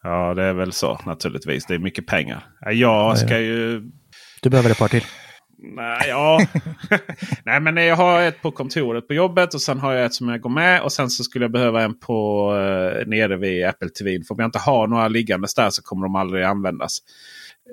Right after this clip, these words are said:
Speaker 2: Ehm, man ska ju också bara köpa dem på Amazon eller de flesta. Vi går in på prisjakt här, så AirPods,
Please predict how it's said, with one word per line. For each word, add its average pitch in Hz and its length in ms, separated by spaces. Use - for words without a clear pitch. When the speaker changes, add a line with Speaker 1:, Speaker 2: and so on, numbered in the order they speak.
Speaker 2:
Ehm, 95 1160
man 107 160
ska - 120
ju 107 40
också 101 180
bara 104 160
köpa 98 340
dem 80 100
på 92 60
Amazon 90 460
eller 90 480
de 92 180
flesta. 87 480
Vi 87 120
går 98 120
in 82 100
på 87 100
prisjakt 90 500
här, 85 160
så 90 1000
AirPods, 90 880